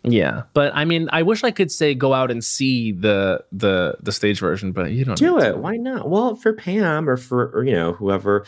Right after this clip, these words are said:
Speaker 2: Who, are there Roxys you wish you had seen?
Speaker 1: I wish I, so I wish we had gone to see Erika Jane.
Speaker 2: Erika,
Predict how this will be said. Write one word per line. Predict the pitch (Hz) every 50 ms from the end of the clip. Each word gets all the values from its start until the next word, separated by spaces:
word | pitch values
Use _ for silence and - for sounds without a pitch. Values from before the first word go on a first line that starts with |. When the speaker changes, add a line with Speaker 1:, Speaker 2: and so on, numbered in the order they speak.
| - - - - -
Speaker 2:
Who, | - 175 202 - 90 123 139 123 123 123 - 151 -
are | 127 131
there | 151 143
Roxys | 143 139 139 147 - - - 160 135
you | 131 131 117
wish | 110 117 120 - -
you | 131
had | 135 123
seen? | 123 - - 131 127 131 131 131 131 135 135 131 - _ _ _ _ _ _ _ _ _ _
Speaker 1:
I | - 143 156
wish | 156 175 208 202 -
I, | 226 214 190 -
so | - - 190 170 156 147 143 - -
I | 151 156
wish | 156 208 220 - -
we | 170 190
had | 175 151 147 143
gone | 160 156 147 127
to | 135
see | - - 165 151
Erika | 147 139 123 - 127
Jane. | 104 117 139 139 123 110
Speaker 2:
Erika, | 98 98 95 92 95 95 - 110 107 110 113 123 139 156 165